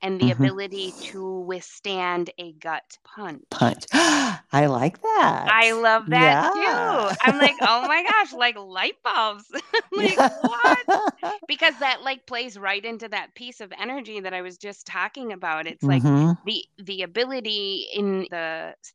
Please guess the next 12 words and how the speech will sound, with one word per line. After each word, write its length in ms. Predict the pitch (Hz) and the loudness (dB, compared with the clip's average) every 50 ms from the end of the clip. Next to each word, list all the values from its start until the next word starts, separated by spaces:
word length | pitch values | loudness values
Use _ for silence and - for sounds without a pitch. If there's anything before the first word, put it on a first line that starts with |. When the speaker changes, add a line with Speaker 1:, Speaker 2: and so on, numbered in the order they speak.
| _ - | _ -2
Speaker 1:
third 220 | 220 202 185 185 | -2 -2 -2 -2
chakra 520 | - - 214 202 226 240 - 214 190 175 175 175 | -4 -2 0 0 0 0 -2 -4 -4 -4 -4 -6
to 100 | - 190 | -10 -12
be 140 | 185 190 | -6 -4
able 300 | 185 185 180 185 185 180 170 - | -2 -2 -2 -4 -8 -8 -10 -10
to 320 | - 185 170 170 175 170 - - - - - - | -10 -8 -6 -6 -6 -8 -10 -14 -20 -20 -20 -18
speak 720 | - - - - 226 214 - 226 233 240 240 - - - - _ | -18 -16 -16 -16 -18 -14 -10 -8 -8 -8 -8 -10 -14 -20 -16 _
what 200 | 190 208 208 - - | -4 -2 -2 -2 -4
you 220 | 196 202 202 196 | -8 -10 -10 -10
wish 400 | 185 165 175 175 190 - - - - | -8 -4 -2 -2 -2 -2 -4 -8 -8
to 120 | - - 208 | -8 -6 -4
manifest 800 | 196 185 170 160 156 165 196 214 _ - - 247 156 - - - | -4 -2 -2 -2 -4 -4 -6 -6 _ -4 -4 -4 -4 -8 -12 -10